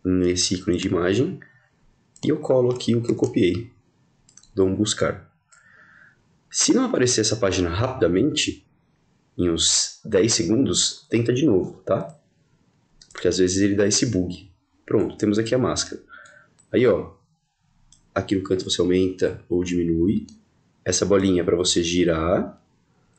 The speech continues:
E aqui, ó, é pra você flipar ou verticalmente, aliás, perdão, ou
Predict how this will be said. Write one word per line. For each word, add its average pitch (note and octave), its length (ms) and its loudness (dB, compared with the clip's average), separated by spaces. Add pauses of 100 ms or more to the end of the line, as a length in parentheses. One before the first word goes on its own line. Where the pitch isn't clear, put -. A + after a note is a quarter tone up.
(600)
E G#2+ 100 2
aqui, A2+ 340 -2
ó, F2+ 320 0
é - 60 -4
pra G2 160 0
você G#2 220 0
flipar A2+ 680 -2 (240)
ou A#2 220 0
verticalmente, A2+ 1000 0
aliás, D#2+ 220 -2
perdão, - 320 -2
ou G#2+ 260 2